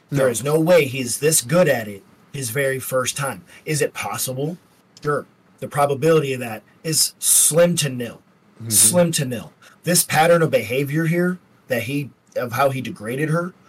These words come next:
Speaker 1: was a gradual growth over time type of crap. There's no way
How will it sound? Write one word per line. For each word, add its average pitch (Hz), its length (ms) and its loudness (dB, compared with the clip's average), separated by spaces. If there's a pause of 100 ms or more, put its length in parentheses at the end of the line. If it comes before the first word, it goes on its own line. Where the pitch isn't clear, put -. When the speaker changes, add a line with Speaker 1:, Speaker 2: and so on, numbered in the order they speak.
(200)
Speaker 1:
was 135 200 0
a 123 80 0
gradual 135 800 -2
growth 123 580 -2
over 120 320 -4
time 123 400 -4
type 113 300 -8
of - 140 -16
crap. 135 320 -2 (520)
There's 139 240 -4
no 147 320 2
way 165 520 2